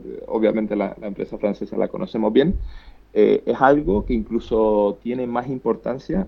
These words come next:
eh, para nuestro, para no-, para Embat, porque Embat sí es verdad que, a diferencia de, del segmento o de esta, de este competidor francés, eh, sí que intentamos, eh, dar servicio a una empresa un poco más sofisticada,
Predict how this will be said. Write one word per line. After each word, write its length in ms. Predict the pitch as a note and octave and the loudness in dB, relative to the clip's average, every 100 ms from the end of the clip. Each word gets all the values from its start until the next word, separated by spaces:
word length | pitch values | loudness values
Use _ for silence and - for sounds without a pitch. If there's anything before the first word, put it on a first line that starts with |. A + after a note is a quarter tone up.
| - | -4
eh, 480 | G#2+ G#2 G#2 G2+ - | -2 0 0 -4 -2
para 160 | G#2 G2+ | 0 0
nuestro, 760 | G2+ F#2+ - G2 G2 F#2+ F#2 - - | 0 -2 -2 0 2 0 -2 -6 -6
para 160 | G2 | -2
no-, 160 | F#2+ F#2+ | -2 -2
para 240 | F#2+ F#2+ | -2 2
Embat, 220 | G#2 F2+ - | 2 0 -4
porque 240 | - F2+ F#2+ | -10 -6 0
Embat 260 | G#2 A2 | 2 2
sí 100 | A2+ | 0
es 40 | A2 | -2
verdad 260 | G#2 A2 | 0 0
que, 160 | A2 G2 | -2 -2
a 100 | - | -4
diferencia 500 | E2+ - G2+ G#2+ G#2+ | -4 -4 -6 -2 0
de, 240 | G#2 G2 - - | 2 0 -4 -6
del 240 | G2 F#2+ | -4 -4
segmento 720 | - F#2 G2+ G#2 G#2 G2 F#2+ _ _ _ - | -6 -4 -2 -2 0 0 -2 _ _ _ -6
o 100 | - | -2
de 60 | F#2 | 0
esta, 180 | - | 0
de 200 | F#2+ F2 G2+ | -4 -4 -6
este 120 | - | -4
competidor 440 | G2+ F#2+ G2+ G2 | -2 -2 2 0
francés, 380 | - F#2+ - - - - - - - | 0 -2 -2 -4 -4 -10 -10 -12 0
eh, 540 | G#2 G2 F#2+ F#2+ F#2 - | 4 4 4 2 -2 -6
sí 200 | - C3 | -6 -2
que 100 | C#3+ | 0
intentamos, 720 | C#3 B2+ B2 B2 C3 C3+ D#3 - | 0 0 -2 0 0 0 -4 0
eh, 840 | G2+ G2+ G2 F#2+ F#2+ F#2+ F#2+ F#2 - | 2 4 2 2 0 0 -2 -4 0
dar 160 | A2 A2 | 2 2
servicio 480 | C3+ A2+ B2 - | 0 0 0 2
a 40 | B2+ | 2
una 120 | A2+ | 4
empresa 360 | A2 A#2 - A#2+ | 2 0 0 -2
un 80 | |
poco 240 | G#2+ A2 G#2+ | -2 0 2
más 160 | G#2 | 0
sofisticada, 640 | A2 A2 G#2 F#2 F2 F2+ | -2 -8 -8 -4 2 0